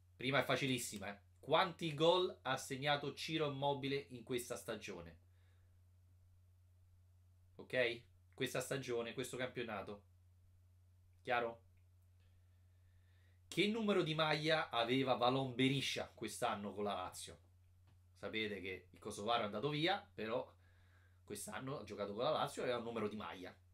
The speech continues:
Scrivetelo nei commenti. Chi è il terzo portiere della Lazio di quest'anno? Quindi ovviamente non parlo di Stracoscia. Chi è il terzo portiere della Lazio quest'anno?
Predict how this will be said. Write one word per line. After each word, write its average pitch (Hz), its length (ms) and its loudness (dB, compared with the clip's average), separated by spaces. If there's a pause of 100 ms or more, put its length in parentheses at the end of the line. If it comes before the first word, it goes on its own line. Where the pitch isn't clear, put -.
(100)
Scrivetelo 123 400 0
nei 110 100 -4
commenti. 85 440 -12 (1300)
Chi 233 260 2
è 127 220 4 (100)
il 113 240 -10
terzo 208 400 4
portiere 139 720 -2 (100)
della 156 240 2
Lazio 110 560 -2
di 110 160 -8
quest'anno? 90 680 -8 (2500)
Quindi 92 300 -8
ovviamente 95 420 -10
non 101 160 -14
parlo 101 220 -4
di 110 80 -6
Stracoscia. 202 760 2 (720)
Chi 214 140 2
è 170 40 8
il 120 180 2
terzo 120 360 0
portiere 104 340 -4
della 101 160 -4
Lazio 92 260 -8
quest'anno? 120 580 -6